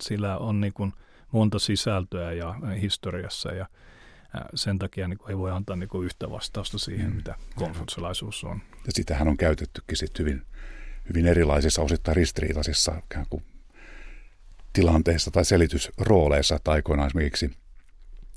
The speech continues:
Speaker 2: Kiinan ikään kuin talouden kehittymättömyyttä selitettiin sillä perusteella, että,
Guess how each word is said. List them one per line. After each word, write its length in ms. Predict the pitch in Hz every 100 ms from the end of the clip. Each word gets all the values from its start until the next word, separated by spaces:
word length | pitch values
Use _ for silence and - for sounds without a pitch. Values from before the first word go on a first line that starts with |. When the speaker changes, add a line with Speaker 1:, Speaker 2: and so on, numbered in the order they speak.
| - - -
Speaker 2:
Kiinan 460 | 85 80 80 71 - - - - - -
ikään 220 | - 73
kuin 120 | 82 - - -
talouden 380 | - 90 80 82
kehittymättömyyttä 1000 | 98 90 - - 71 71 - - 73 -
selitettiin 440 | 71 76 76 - -
sillä 180 | 78 69
perusteella, 600 | 71 73 - 78 65 65
että, 240 | - -